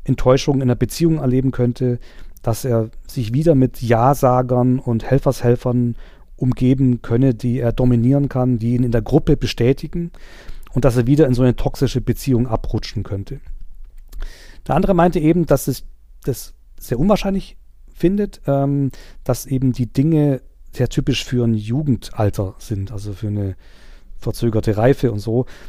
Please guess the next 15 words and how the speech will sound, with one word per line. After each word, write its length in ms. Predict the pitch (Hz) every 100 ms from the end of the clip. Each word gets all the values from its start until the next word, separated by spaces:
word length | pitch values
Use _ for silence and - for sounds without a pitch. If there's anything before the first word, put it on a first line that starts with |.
| -
Also 200 | 107 117
die 140 | 113
massive 440 | 113 107 - 135 135
Überhöhung 540 | 120 120 98 113 127
der 120 | 117
ersten 280 | 110 - 120
Liebe 640 | 107 117 135 127 117 113 104 - - - - -
sei 160 | - 110
eben 180 | 110 110
typisch 340 | - 131 120
für 120 | - 110
ein 100 | 98
heranwachsenden 680 | 95 107 104 95 107 101
Alter. 360 | 104 101 104 104
Auch 260 | 107 107